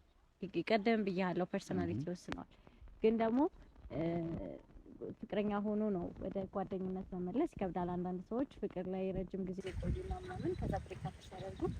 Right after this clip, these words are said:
Speaker 1: ኖርማል ጓደኛ ነው። አይሆንም። የሆነ <coughs> እንደዛ ሆኖ ወደዛ መቀየር በጣም ከባድ ነው። ግን ጓደኛ ሆነ፣ እ፣ ተላምደ ተግባብተ ምናምን ወደ ፍቅር ብትቀይረው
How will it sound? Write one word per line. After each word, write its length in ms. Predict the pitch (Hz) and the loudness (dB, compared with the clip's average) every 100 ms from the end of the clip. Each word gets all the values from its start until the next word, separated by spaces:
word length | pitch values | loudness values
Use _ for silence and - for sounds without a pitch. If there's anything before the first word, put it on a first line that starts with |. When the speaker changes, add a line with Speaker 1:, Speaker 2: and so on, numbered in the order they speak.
| - | -2
Speaker 1:
ኖርማል 340 | - 370 359 214 | 6 6 8 6
ጓደኛ 340 | 190 - 185 180 | 2 -2 -6 -6
ነው። 180 | 285 - - - - - | -10 -12 -18 -20 -16 -4
አይሆንም። 380 | 277 240 175 277 - - - - - - - | -4 -4 -12 -12 -18 -18 -20 -18 -18 -20 -18
የሆነ 280 | 381 392 - - - - - - | -14 -12 -12 -14 -20 -20 -14 -6
<coughs> 600 | - - 247 - - - | -4 0 0 0 -4 -2
እንደዛ 280 | 233 214 208 | 0 2 2
ሆኖ 140 | 208 208 | 2 0
ወደዛ 260 | 202 208 220 | -2 -2 -2
መቀየር 360 | 220 - 190 427 | -4 -2 0 2
በጣም 260 | 370 196 190 | 2 0 -2
ከባድ 360 | - - - - | -4 -4 -4 -8
ነው። 220 | - - - - - - | -12 -12 -12 -14 -14 0
ግን 160 | - - - - - | 0 2 -4 -4 4
ጓደኛ 440 | 233 226 262 262 262 269 | 6 8 6 6 4 4
ሆነ፣ 260 | 269 247 - - - - - | 2 4 4 4 -2 -6 -6
እ፣ 120 | - - 220 | -4 -2 -4
ተላምደ 480 | - 240 214 214 - 214 | -2 0 2 0 -2 -6
ተግባብተ 460 | 226 240 240 233 - 208 | -2 0 4 4 2 -4
ምናምን 360 | - 220 233 - - - | 0 -2 -2 -6 -8 -2
ወደ 160 | 233 233 240 | 2 2 2
ፍቅር 240 | - - | -4 -8
ብትቀይረው 580 | 214 - - 220 240 494 | -8 -4 -4 -2 -2 -2